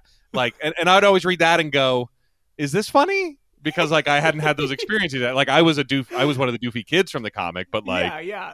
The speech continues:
Speaker 1: I just didn't get any of the other, like, domestic humor, you know? <laughs> So, and just, like, we didn't get the corporate humor of Dilbert, like,
Speaker 2: God, I, I
Speaker 1: "Aha."
Speaker 2: wonder, I wonder what Dilbert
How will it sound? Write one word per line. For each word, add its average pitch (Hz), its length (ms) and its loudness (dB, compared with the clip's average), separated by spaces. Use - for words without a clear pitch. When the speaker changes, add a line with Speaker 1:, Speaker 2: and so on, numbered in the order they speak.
Speaker 1:
I 127 60 -2
just - 180 -2
didn't 143 160 -8
get 139 100 2
any 139 140 2
of 123 60 -4
the 117 160 -4
other, 139 160 0
like, 135 180 0
domestic 113 540 -4
humor, 107 520 -4
you 120 120 -4
know? 110 160 0
<laughs> 208 200 0
So, - 140 -2
and 160 140 0
just, 156 160 -6
like, 156 300 0
we 165 140 -2
didn't 170 160 2
get 151 100 -4
the 147 80 -4
corporate 165 400 0
humor 131 300 -2
of 113 120 -4
Dilbert, 127 420 -2
like, 110 140 0
Speaker 2:
God, 165 300 -2
I, 202 140 0
I 151 240 -2
Speaker 1:
"Aha." 185 460 4
Speaker 2:
wonder, - 120 -6
I 185 80 2
wonder 320 460 -2
what 180 600 -4
Dilbert 156 580 -4